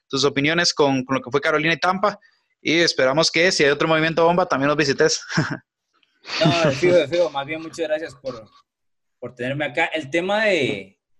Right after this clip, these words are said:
Speaker 2: de Tampa Bay se las trae porque todo el dos mil veinte va a ser, me parece, sobre este equipo. Si no llegan a entregar victorias, vamos a hablar de ellos, y si empiezan a proyectarse para el Super Bowl, es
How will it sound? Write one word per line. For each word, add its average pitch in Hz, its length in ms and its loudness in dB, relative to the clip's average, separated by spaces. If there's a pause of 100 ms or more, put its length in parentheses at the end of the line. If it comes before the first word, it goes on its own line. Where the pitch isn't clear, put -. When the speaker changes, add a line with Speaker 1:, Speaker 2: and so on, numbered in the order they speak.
(180)
Speaker 2:
de 113 80 -18
Tampa 127 300 -4
Bay 151 120 0
se 147 140 -6
las 117 220 -6
trae 143 200 0
porque 131 200 -6
todo - 160 0
el 139 80 -2
dos 160 100 -2
mil 156 140 -4
veinte 156 340 -4
va 143 100 4
a 127 40 0
ser, 139 320 -2 (100)
me 120 140 -6
parece, 113 420 -8
sobre 120 280 -4
este 123 200 -8
equipo. 135 420 -6 (460)
Si 127 240 -4
no 165 480 4 (260)
llegan 151 420 -2
a 151 80 -2
entregar 135 380 0
victorias, 165 680 2
vamos 123 260 -12
a 127 60 -2
hablar 131 220 0
de 139 140 0
ellos, 143 360 -4
y 120 140 -4
si 120 220 -6
empiezan 120 440 -6
a - 20 -8
proyectarse 123 400 -4
para 127 180 -4
el 110 60 -6
Super 127 260 -10
Bowl, 127 160 -6
es - 280 -20